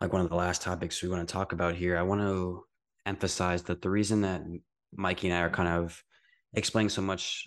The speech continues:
about the dynamic of our friendship is because we both believe, and I want you to touch on this, Mikey, is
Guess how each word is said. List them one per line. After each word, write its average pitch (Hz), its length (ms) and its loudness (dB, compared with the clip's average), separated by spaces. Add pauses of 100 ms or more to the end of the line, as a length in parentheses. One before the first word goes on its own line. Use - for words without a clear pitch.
(140)
about 87 240 -4
the 90 80 -4
dynamic 87 420 -2
of 82 80 -4
our 82 100 -4
friendship 87 720 -2
is 87 600 -2
because 90 320 0
we 92 160 2
both 95 340 2
believe, 90 580 2 (120)
and 82 440 -2 (400)
I 95 40 0
want 90 180 2
you 85 60 0
to 82 60 -8
touch 90 260 -2
on 85 100 0
this, 85 220 -4
Mikey, 80 260 -6
is 82 200 -6